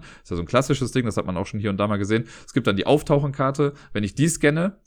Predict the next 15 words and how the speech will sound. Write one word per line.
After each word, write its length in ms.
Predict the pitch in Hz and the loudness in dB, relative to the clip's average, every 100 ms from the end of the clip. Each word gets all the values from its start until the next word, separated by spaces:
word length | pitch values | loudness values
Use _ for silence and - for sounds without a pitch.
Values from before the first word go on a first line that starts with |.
| - | 0
dann 160 | 110 | 2
taucht 280 | 113 135 139 | 4 2 2
mein 140 | 113 107 | -2 -2
U-Boot 260 | 104 95 | -2 0
auf. 240 | - 135 - | 2 2 2
Ich 120 | 104 | -2
darf 200 | 104 - | -2 0
alle 200 | 120 185 | 2 2
Handkarten 400 | 180 151 147 139 | 0 0 0 2
wieder 160 | 127 123 | 0 2
zurück 200 | 131 127 | 0 0
auf 100 | 107 | -2
die 100 | 92 | 0
Hand 180 | 107 120 | 0 0
nehmen. 240 | 151 247 | -2 -2